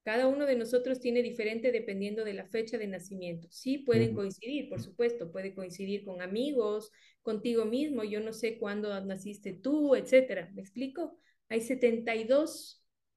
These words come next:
Speaker 1: fuerzas o vibraciones o vasijas, como lo quieran ver, para que ustedes puedan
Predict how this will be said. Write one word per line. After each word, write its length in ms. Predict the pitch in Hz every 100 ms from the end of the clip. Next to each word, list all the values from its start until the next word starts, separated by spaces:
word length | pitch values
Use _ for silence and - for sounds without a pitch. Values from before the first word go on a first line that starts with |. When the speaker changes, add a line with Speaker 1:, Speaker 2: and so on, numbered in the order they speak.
| _ _ _ _
Speaker 1:
fuerzas 840 | - 269 269 247 190 165 - - _ _ _ _ _ _
o 140 | - 226
vibraciones 1000 | 214 202 170 - 247 214 170 - - _ _ _ _
o 480 | 214 202 196 - - _ _
vasijas, 760 | 196 220 214 294 277 - 175 175
como 180 | 202
lo 140 | 196 190
quieran 320 | 240 247 226
ver, 180 | 226 226
para 220 | 190 180
que 80 | 196
ustedes 400 | - 220 226 226 - _ _ _
puedan 360 | 220 214 220